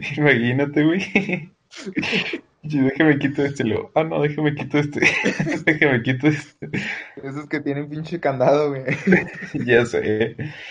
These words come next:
Speaker 1: Oh, te voy en, hoy en la escuela, pues, bueno,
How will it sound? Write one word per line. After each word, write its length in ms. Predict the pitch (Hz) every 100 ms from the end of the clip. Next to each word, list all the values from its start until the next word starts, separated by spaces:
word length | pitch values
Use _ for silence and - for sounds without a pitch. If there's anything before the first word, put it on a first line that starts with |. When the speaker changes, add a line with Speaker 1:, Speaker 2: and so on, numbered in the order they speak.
| - 508 -
Speaker 1:
Oh, 500 | _ - - 107 120 113
te 60 | 117
voy 300 | 110 110 127
en, 340 | 139 143 123 - _ _ _ _
hoy 140 | 117
en 100 | 131
la 60 | 143
escuela, 580 | 123 123 120 139 151 147 _ _ _ _ _ _
pues, 360 | 123 110 - - _ _ _ _
bueno, 440 | 127 131 123 120